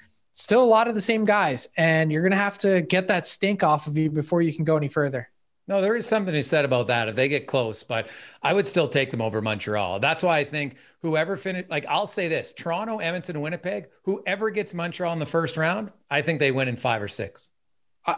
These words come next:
Speaker 1: I, I see where you stand and I get your argument. I'm not convinced that the Winnipeg Jets aren't the best team in the division.
Speaker 2: Oh, I like the Jets. I think the one thing they lack is
Speaker 1: They're
Speaker 2: that
Speaker 1: the team I'd pick at this very moment to come out of the,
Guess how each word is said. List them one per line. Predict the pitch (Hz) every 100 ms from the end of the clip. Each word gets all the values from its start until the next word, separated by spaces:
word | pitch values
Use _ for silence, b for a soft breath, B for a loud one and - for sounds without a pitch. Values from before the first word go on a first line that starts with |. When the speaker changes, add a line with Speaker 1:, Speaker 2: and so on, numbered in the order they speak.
| -
Speaker 1:
I, | 170 185 190 185
I |
see | 180 - 214
where | 240 233
you | 202 208
stand | - 208 214
and | 196
I | 170
get | 151 175 180
your | 190
argument. | 160 170 214 247 254 b b b b b _ _ _ _
I'm | 160 185
not | 170 98 -
convinced | 185 170 175 175
that | -
the | 151
Winnipeg | 165 170 175 147
Jets | 165 190 156
aren't | 143
the | 143
best | 143 156 156
team | 175 160
in | 147
the |
division. | 139 147 175 123 127 _ _ _ _ _ _ _
Speaker 2:
Oh, | 123
I | 170 196
like | 214 -
the |
Jets. | 117 151 135 - -
I | 143
think | 156 185 B B B -
the | 151
one | 143 165 220
thing | - 226 214
they | 196 185
lack | 160 143 135 123 - -
is | 123
Speaker 1:
They're | 202
Speaker 2:
that | 240
Speaker 1:
the | -
team | 262 220
I'd | 185 202 -
pick | 156 - 165
at | 156
this | 185 185
very | 185 190
moment | 180 165 185 208 208
to | 170
come | 170 156
out | 151 147
of |
the, | 139 135